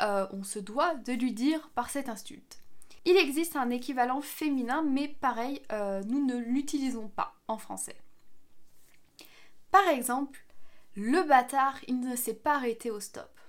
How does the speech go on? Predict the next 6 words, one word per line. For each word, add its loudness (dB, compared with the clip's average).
Le 6
suivant, « -2
Salaud, 0
salope. » -6
Un 12
salaud 12